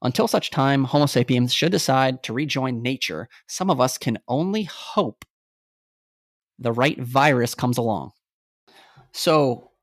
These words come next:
w-, what is the primary importance there? Again, goes back to the answer is that we need to men-, they believe, the environmentalists, this religion that they believe is that no va-, they don't value human life. And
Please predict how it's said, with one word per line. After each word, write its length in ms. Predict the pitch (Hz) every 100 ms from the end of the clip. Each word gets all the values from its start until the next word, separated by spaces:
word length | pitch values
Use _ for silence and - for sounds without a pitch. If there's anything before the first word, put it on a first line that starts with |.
| _ _ _ _ -
w-, 200 | 127 -
what 260 | 123 135 160
is 180 | 156 -
the 80 |
primary 440 | 123 - 151 151 131
importance 480 | 107 - 160 107 -
there? 180 | 107
Again, 260 | 110 120 123
goes 160 | 113 -
back 280 | 110 110
to 280 | - 107 107 - _ _ _ _ _ _
the 360 | - 110 117 - -
answer 380 | 131 139 127 117
is 180 | 113 113
that 100 | 107
we 80 |
need 140 | 127 113
to 60 |
men-, 240 | 117 120 107
they 120 | 127
believe, 580 | 127 113 107 117 147 - _ _ _ _
the 120 | 127
environmentalists, 680 | 113 117 127 113 - 107 123
this 200 | - 113
religion 460 | 113 110 131 127 117
that 120 | 110
they 100 | 117
believe 380 | 123 117 107 113
is 100 | 113
that 100 | 110
no 200 | 110 123
va-, 220 | 120 107
they 80 | 117
don't 200 | 117 131
value 320 | 120 113 113
human 300 | 113 117 110
life. 380 | 117 80 - - _ - - -
And 300 | 117 120 110